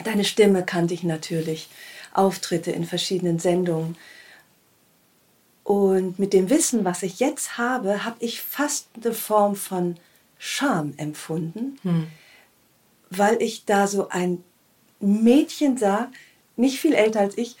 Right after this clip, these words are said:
Speaker 1: Du sahst sogar so ein bisschen ähnlich. Wir hatten ja alle so ein bisschen ähnlich die Haare
Speaker 2: <laughs> Genau.
Speaker 1: und so wie Nena. Wir sahen ja
Speaker 2: Ja.
Speaker 1: alle ein bisschen
Speaker 2: Wir
Speaker 1: aus wie
Speaker 2: versuchen,
Speaker 1: Nena, ne?
Speaker 2: es war entweder Nastassja Kinski oder Nena.
Speaker 1: Du auch, ne? War,
Speaker 2: Ja.
Speaker 1: du, du,
Speaker 2: Äh,
Speaker 1: dir
Speaker 2: dann,
Speaker 1: ist es gelungen.
Speaker 2: dann dachte man so in die Richtung,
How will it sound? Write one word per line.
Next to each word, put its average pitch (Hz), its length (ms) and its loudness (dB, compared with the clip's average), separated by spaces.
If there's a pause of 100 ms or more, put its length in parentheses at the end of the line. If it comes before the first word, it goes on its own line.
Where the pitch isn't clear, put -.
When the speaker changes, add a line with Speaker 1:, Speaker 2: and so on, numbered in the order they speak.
(100)
Speaker 1:
Du - 80 -14
sahst 220 240 0
sogar 208 220 4
so 202 80 0
ein 190 40 4
bisschen 175 240 0
ähnlich. 170 200 0
Wir 170 80 -2
hatten 175 100 -6
ja - 60 0
alle 214 200 10
so 190 120 -2
ein 180 80 0
bisschen 208 240 -4
ähnlich 214 300 4
die 240 140 4
Haare 262 460 10
Speaker 2:
<laughs> 233 160 12
Genau. 208 120 8
Speaker 1:
und 220 140 2 (240)
so 240 140 6
wie 247 100 10
Nena. 240 460 10
Wir 277 80 4
sahen 233 240 8
ja 220 60 10
Speaker 2:
Ja. - 60 10
Speaker 1:
alle 339 100 10
ein 294 80 4
bisschen - 280 6 (120)
Speaker 2:
Wir 359 100 12
Speaker 1:
aus - 60 6
wie 277 60 8
Speaker 2:
versuchen, 427 260 12
Speaker 1:
Nena, 349 320 8
ne? 392 80 6
Speaker 2:
es - 160 4
war 214 160 8
entweder 220 340 6
Nastassja 214 580 6
Kinski 233 420 6
oder 202 160 10
Nena. 185 320 8
Speaker 1:
Du - 120 8
auch, 175 140 4
ne? 277 160 6
War, 254 80 10
Speaker 2:
Ja. 220 200 8
Speaker 1:
du, 269 120 4
du, 240 220 2
Speaker 2:
Äh, - 200 -2 (260)
Speaker 1:
dir 294 120 10
Speaker 2:
dann, - 40 12
Speaker 1:
ist 302 60 10
es 277 120 8
gelungen. 269 320 12
Speaker 2:
dann 214 180 10
dachte 220 280 8
man 208 200 8
so 202 80 8
in 202 120 10
die 214 140 6
Richtung, 214 380 6